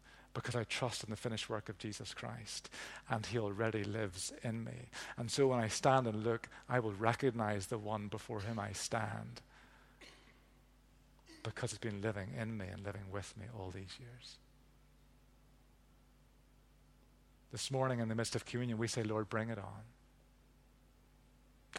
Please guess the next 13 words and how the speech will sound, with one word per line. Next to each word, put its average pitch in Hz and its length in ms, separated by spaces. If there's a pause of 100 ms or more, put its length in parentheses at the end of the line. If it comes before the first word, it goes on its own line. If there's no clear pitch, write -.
(100)
But 120 120
I 113 80
say 127 280
to - 180
you, 117 220 (840)
if 123 120
the 123 80
Holy 127 280
Spirit 120 260
has 107 80
been 113 240
nudging 120 400
you, 120 280